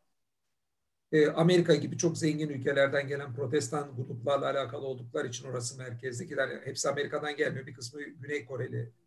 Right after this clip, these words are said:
Hristiyanlar, Koreli veya başka ülkeden Hristiyanlar ama sermaye en azından Amerika ile bağlantılı. E, ciddi bir sermaye birikimi olan yerlerle de bir,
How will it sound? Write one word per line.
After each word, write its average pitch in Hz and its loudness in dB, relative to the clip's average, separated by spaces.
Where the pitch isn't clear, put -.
Hristiyanlar, 120 -6
Koreli 120 -4
veya 120 -6
başka 120 -8
ülkeden 117 -12
Hristiyanlar - -8
ama 156 2
sermaye 160 8
en 139 4
azından 131 -2
Amerika 139 -2
ile 123 -2
bağlantılı. 127 0
E, 160 2
ciddi 170 6
bir 160 8
sermaye 160 4
birikimi 135 -4
olan 147 0
yerlerle 135 -2
de 120 0
bir, 120 -6